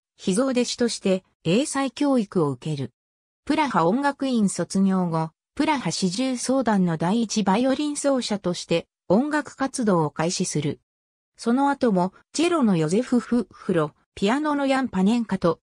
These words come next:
スークトリオを結成するなど、室内楽において、活動を盛んに行う一方、ソリストとしても千九百五十九年から、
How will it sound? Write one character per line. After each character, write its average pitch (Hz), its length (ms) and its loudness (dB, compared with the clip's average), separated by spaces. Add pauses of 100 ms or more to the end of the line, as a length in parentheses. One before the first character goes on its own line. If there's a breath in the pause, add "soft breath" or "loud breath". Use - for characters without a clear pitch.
(180)
ス - 180 -4
ー 320 140 2
ク - 160 -20
ト 302 120 -4
リ 262 160 0
オ 180 140 2
を 170 60 -2
結 185 320 0
成 240 180 -2
す 233 160 -2
る 226 80 2
な 196 140 2
ど、 170 180 -2 (240)
室 - 240 -10
内 285 240 0
楽 240 240 0
に 196 140 2
お 165 100 2
い 165 80 -4
て、 160 300 -2 (180)
活 185 260 -4
動 285 240 2
を 277 60 0
盛 254 400 -2
ん 254 40 0
に 254 100 0
行 226 100 -2 (100)
う 233 220 2
一 226 220 -2
方、 175 260 0 (240)
ソ - 180 -2
リ 277 140 0
ス - 120 -8
ト 254 120 0
と 233 140 -2
し - 80 -10
て 226 100 0
も 180 140 0
千 240 240 0
九 247 240 -2
百 185 280 -2
五 160 140 0
十 240 240 0
九 254 240 -2
年 208 180 0
か 156 140 -4
ら、 151 220 -2